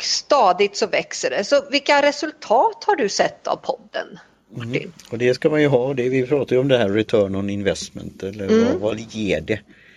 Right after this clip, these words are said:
Speaker 2: Men det är ju det här som du, till exempel, som du är ju bloggar,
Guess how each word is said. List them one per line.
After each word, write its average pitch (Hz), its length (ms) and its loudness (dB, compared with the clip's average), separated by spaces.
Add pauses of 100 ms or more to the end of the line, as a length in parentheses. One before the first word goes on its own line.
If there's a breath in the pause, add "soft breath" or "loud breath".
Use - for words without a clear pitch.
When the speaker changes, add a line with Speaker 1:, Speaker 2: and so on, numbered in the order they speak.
(380 soft breath)
Speaker 2:
Men 107 140 -2
det 113 60 -2
är 120 40 2
ju 120 60 0
det 123 100 4
här 135 180 4
som 131 200 0
du, 120 200 2
till 127 160 -4
exempel, 104 680 -4
som 107 280 -6
du 110 180 -6
är 143 40 -4
ju 151 100 -2
bloggar, 139 460 2